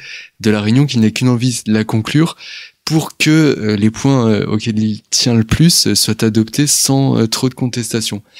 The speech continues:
Cela dit, euh, c'est un politique, oui et non. René Raymond, c'est aussi un expert qui croit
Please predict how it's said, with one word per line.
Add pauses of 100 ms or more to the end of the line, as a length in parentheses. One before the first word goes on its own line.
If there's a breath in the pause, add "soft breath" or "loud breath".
(180 loud breath)
Cela
dit, (360 loud breath)
euh, (180)
c'est
un
politique,
oui
et
non. (440 loud breath)
René
Raymond,
c'est
aussi
un
expert
qui
croit